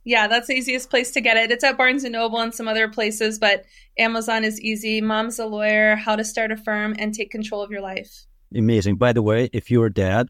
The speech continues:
Speaker 2: single dad or not a single dad, any parent who is managing a busy career with family, I think should read the book because some of the insights that you shared just here, just now, and I'm sure it's a tiny fraction of what you have in the book,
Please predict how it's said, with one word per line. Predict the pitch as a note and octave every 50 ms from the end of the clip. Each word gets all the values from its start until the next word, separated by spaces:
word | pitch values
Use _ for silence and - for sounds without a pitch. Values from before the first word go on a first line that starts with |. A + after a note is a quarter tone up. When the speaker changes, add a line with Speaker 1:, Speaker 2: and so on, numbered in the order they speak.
| _ _
Speaker 2:
single | - - - G#2+ G2+ G#2 A2 G#2
dad | G#2 A2 A2 A2 -
or | - G#2 G2+
not | F2 F2 F#2 G#2 G#2+
a | G2+
single | - - F#2+ F2 - D#2+ D2+
dad, | - D#2+ D#2 D#2 -
any | A2+ A2 B2+ B2+
parent | G#2 - G2+ G2+ G2+ A2+ C#3 D3+ _ _ _ _ _ _ _ _ _ _ _ _ _ -
who | B2+ A2+
is | G#2+ F#2
managing | G#2+ G#2+ G#2+ A2 A#2 A2 - - A2 G#2+ - A2
a | G2+ G2 F#2 F2 _ _ _ _ -
busy | G#2 F#2 F2 A2+ G#2
career | - - G2+ F#2 E2+ D#2+ F#2 G#2+ C3 D3 - _ _ _ _ _ _ -
with | G2 G2 - -
family, | - - E2+ E2+ F2+ G2 G#2+ B2 C3+ C#3 C#3 - -
I | G2
think | - - G#2 F#2+
should | - - G2+ F2
read | G2 F#2+ F#2 -
the | G#2
book | E2+ - F2+ F2+ E2+ - _
because | - F#2+ E2 - - F#2 F2 F2 F2+ F2 - - - _ _ _ _ _ _ _ _
some | - - B2+ C#3+ E3
of | C#3+
the | A#2+ C3 A2+
insights | A#2 A2 - A#2 G#2+ F#2
that | - G2+ - -
you | G2+
shared | - - A2 F#2+ F2+ F2+ F2 -
just | - G2+ F2+ - -
here, | - G#2+ F#2+ E2+ D#2+
just | D#2+ - F2 E2 - - F2+
now, | E2 D#2 D#2+ E2+
and | E2+ E2+
I'm | F2
sure | E2+ - G#2
it's | F2 -
a | - G2 - _ _ -
tiny | A#2 G#2+ G#2+ G#2+ G2+
fraction | - - F#2+ F2+ F2 - - F2+
of | E2 -
what | F#2 F2+ F2+
you | F2 E2+ E2+
have | F2+ F2 E2+
in | E2+ E2+
the | D#2+
book, | D#2 E2+ E2+ - - -